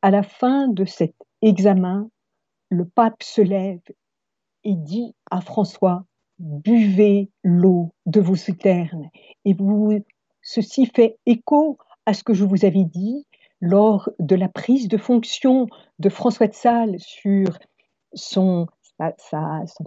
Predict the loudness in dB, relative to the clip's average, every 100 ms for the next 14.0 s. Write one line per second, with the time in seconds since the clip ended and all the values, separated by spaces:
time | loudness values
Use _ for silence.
0 | 2 4 4 -10 -16 -18 _ -16 -8 -8
1 | -8 _ -14 -2 0 2 0 -2 -2 -8
2 | _ _ _ -2 -2 -2 -2 0 0 0
3 | -4 -6 -8 -8 -10 -6 -8 -8 0 0
4 | 4 4 4 2 _ _ _ 2 4 6
5 | 4 2 -2 -6 -4 -2 -2 0 -2 -4
6 | -8 -10 -12 _ -6 -4 0 0 2 0
7 | -2 -2 0 -4 0 2 2 -2 _ -8
8 | -6 -6 -2 2 2 0 -20 -20 _ _
9 | _ -4 -4 _ 2 2 2 -4 -2 0
10 | 0 -4 -16 _ -2 4 4 4 4 2
11 | -2 _ _ -6 0 0 0 0 0 -4
12 | -16 _ _ -4 -2 2 0 0 -16 _
13 | _ -14 0 0 2 -2 -2 -4 -4